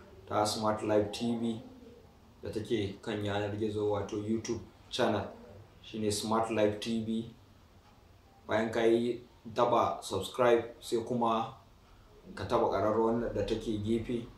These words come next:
domin samun sabo. In ka taɓa ƙararrawar, za ta buɗe maka, za ka ga all notification. In ka taɓa all notification, ba ka buƙatar duk sanda ka ƙara ganin abu sai ka taɓa. Duk sanda muka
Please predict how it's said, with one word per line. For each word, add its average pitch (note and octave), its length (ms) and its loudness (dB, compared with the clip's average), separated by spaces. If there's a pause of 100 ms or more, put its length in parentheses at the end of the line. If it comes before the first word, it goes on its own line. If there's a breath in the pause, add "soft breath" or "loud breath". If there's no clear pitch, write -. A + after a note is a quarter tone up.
(880)
domin G#2+ 240 2
samun A2+ 320 2
sabo. G2+ 300 -2
In A2+ 120 0
ka B2 100 -2
taɓa - 300 2
ƙararrawar, A#2 460 4
za A2+ 180 2
ta A#2 100 2
buɗe A2 400 2
maka, A2 340 0
za G#2+ 180 2
ka G#2+ 100 2
ga G#2+ 260 0
all B2 180 8
notification. A2+ 640 2
In A#2 60 -4
ka C3 80 -2
taɓa C3+ 200 2
all C3 160 8
notification, B2+ 640 0 (320 loud breath)
ba B2+ 120 8
ka B2+ 160 8
buƙatar A2+ 460 4
duk - 80 -4
sanda B2 420 2
ka A#2 80 -2
ƙara A#2 180 4
ganin A2 180 0
abu G#2+ 200 0
sai G#2 180 -2
ka G2+ 180 -2
taɓa. G2 300 0
Duk D3 100 6
sanda D#3+ 380 4
muka C3 240 4